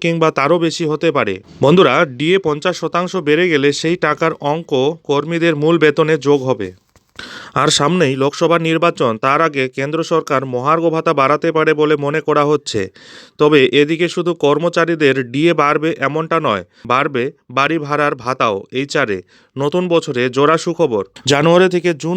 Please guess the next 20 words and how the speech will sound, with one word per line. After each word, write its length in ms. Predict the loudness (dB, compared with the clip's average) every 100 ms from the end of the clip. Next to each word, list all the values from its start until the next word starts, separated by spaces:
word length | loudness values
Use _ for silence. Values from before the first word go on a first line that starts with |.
| -2
মাসে 240 | -4 -2 -4 -2
অর্ধেকের 400 | -2 -4 -2 -2
জন্য 240 | 2 0 2 0 0
মহার্ঘ 320 | 0 2 2 2
ভাতা 260 | 2 0 0 -2
চার 160 | -2 -2 -4
থেকে 200 | -4 -2
পাঁচ 220 | 0 0 -2
শতাংশ 340 | -4 -4 -4 -4 -4
বৃদ্ধি 280 | -4 -2 -2 -2
হতে 180 | -2 0
পারে। 240 | 0 -2 -6 -16 -20 -20 -10
যদি 260 | -2 0 0 -2
কেন্দ্রীয় 360 | -2 0 0 0 2
কর্মীদের 440 | 2 2 2 2 0
ডিএ 220 | -2 0 4
বেড়ে 220 | 4 4 2
পঞ্চাশ 380 | -2 0 0 0
শতাংশ 340 | -2 0 -2 2 2
বা 80 | 2